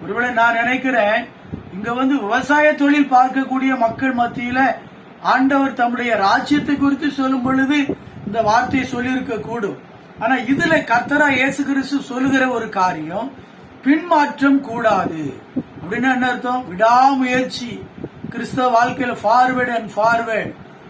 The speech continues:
முன்னேறி செல்ல வேண்டுமே தவிர, விசுவாச வாழ்க்கையில, பரிசுத்த வாழ்க்கையில, அன்பு கூறுகிறதுல, கனம் பண்ணுகிறதுல, எல்லாவற்றிலும் நாளுக்கு நாள் நம்ம முன்னேற வேண்டும்,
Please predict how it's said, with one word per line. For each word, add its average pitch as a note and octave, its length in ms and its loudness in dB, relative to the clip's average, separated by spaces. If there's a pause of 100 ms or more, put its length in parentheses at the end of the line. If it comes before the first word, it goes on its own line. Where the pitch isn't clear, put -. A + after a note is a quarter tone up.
(140)
முன்னேறி C#4+ 720 2
செல்ல C4 260 2
வேண்டுமே A3+ 400 -2
தவிர, F3+ 600 -2 (380)
விசுவாச B3 580 2
வாழ்க்கையில, F#3+ 680 0
பரிசுத்த B3+ 480 -2
வாழ்க்கையில, G3 640 -2 (520)
அன்பு C4+ 420 4
கூறுகிறதுல, G#3+ 640 -2 (600)
கனம் C4+ 360 2
பண்ணுகிறதுல, G#3 540 0 (640)
எல்லாவற்றிலும் B3+ 1080 0 (760)
நாளுக்கு C4 560 2
நாள் C4+ 220 2
நம்ம B3 220 0
முன்னேற A#3 520 -2
வேண்டும், E3 440 -6